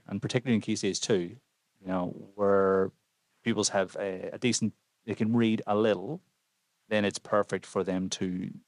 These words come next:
work alongside what you're doing in class. And like Neil, you've used it, you know, this isn't necessarily the, uh, the time or place to go into how it works, but I do know that you're, you've taken calls from people, you have spoken to people, you've written about how you've got it to work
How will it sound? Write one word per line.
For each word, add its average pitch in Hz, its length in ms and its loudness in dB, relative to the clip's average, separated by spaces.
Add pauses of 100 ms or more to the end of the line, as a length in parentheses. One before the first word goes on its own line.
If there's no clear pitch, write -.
(420)
work 104 180 -2
alongside 92 480 -2
what 90 100 -12
you're 92 120 -8
doing 90 140 -8
in 90 40 -10
class. 92 360 -6
And 98 60 -4
like 90 120 -4
Neil, 101 180 -4
you've 95 220 -8
used 98 200 -6
it, - 120 -8 (420)
you 101 60 -12
know, 95 100 2
this 113 220 0
isn't 123 120 -2
necessarily 113 360 2
the, 110 260 0
uh, - 220 -14
the 98 560 -6 (680)
time 113 300 -2
or 101 80 -2
place - 540 0
to - 120 -10
go 110 140 -2
into 98 580 -4 (140)
how 98 80 4
it 90 100 -2
works, 95 240 -4
but - 160 -2
I 101 60 4
do 117 120 0
know 107 120 2
that 104 100 0
you're, 101 300 -2 (360)
you've 107 100 -10
taken 107 240 2
calls 120 280 2
from 113 120 -6
people, 117 460 -4 (140)
you 101 140 -6
have 92 180 -6
spoken - 320 -2
to 98 60 -8
people, 101 200 -4
you've 98 140 -4
written 101 220 -2
about 98 320 -4 (420)
how 101 80 0
you've 95 220 -4
got 92 140 -4
it 92 80 -10
to 95 40 -10
work 95 200 -6